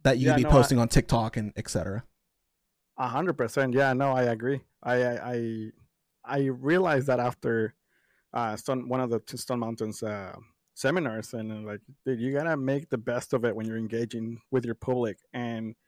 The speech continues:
Speaker 2: you have to really look at yourself and see, okay, what am I doing wrong that I'm not, I'm not pre-, I'm preventing from that," right? So, and one of the things I was doing, it was that, it was the intro. I'm like, I noticed that, like I said, the first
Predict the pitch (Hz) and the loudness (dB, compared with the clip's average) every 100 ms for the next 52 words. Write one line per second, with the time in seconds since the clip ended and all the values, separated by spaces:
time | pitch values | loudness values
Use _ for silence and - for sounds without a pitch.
0 | _ 131 123 110 139 - 180 156 135 120 | _ -4 -4 -2 -6 -2 0 0 0 -2
1 | - _ _ _ _ _ _ _ _ 131 | -6 _ _ _ _ _ _ _ _ 2
2 | 156 147 135 127 - 131 120 120 - 131 | 2 4 0 0 0 0 0 -4 -2 0
3 | 123 - 117 107 113 110 139 208 214 151 | 2 2 0 -2 -8 -6 -4 -4 -4 -2
4 | 139 113 120 123 113 110 113 117 - _ | -4 -4 -4 -4 -4 -4 -6 -6 -10 _
5 | _ _ _ _ _ _ - 117 127 151 | _ _ _ _ _ _ -6 -2 0 -2
6 | 190 - 135 131 135 147 170 160 - 120 | -4 -4 -6 -2 0 0 -2 -6 -4 -4
7 | 110 95 104 113 135 123 120 117 143 151 | -4 -8 -10 -10 -4 0 0 0 0 2
8 | 127 117 110 - 196 139 110 110 110 110 | 2 2 -2 -4 -4 -2 -4 -4 -8 -8
9 | 107 120 175 - 127 117 113 120 214 - | -8 -4 -6 -6 -8 -6 -4 -4 -6 -6
10 | 110 107 107 - _ _ _ _ 127 135 | -8 -8 -12 -16 _ _ _ _ 0 2
11 | 156 151 143 139 - 139 131 123 175 131 | 2 2 2 -2 -4 -2 0 0 2 2
12 | 117 - - 117 139 147 | 0 -6 -8 -4 0 0